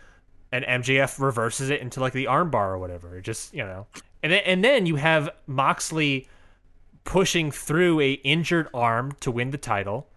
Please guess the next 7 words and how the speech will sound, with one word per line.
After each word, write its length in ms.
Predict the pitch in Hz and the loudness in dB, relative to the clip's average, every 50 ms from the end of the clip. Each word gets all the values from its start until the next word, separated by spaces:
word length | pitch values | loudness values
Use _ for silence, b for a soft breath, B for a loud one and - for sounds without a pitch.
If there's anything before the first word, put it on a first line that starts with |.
| - - | -16 -10
or 180 | - 120 113 123 | -6 -6 -6 -4
retain 460 | 143 135 120 117 - - 123 123 147 | -4 -2 -2 -2 -2 -2 -2 -2 -2
the 80 | 160 151 | -2 -2
title, 440 | - 110 101 95 95 101 113 135 b b b b b b b b - | -4 -4 -4 -4 -4 -6 -6 -8 b b b b b b b b -4
but 140 | - 160 143 | -2 -2 0
then 140 | 151 151 151 - | 0 -2 0 2
also 720 | 147 151 156 160 - - 175 160 151 143 139 139 139 - | 2 2 2 2 2 2 2 4 4 4 2 2 0 -2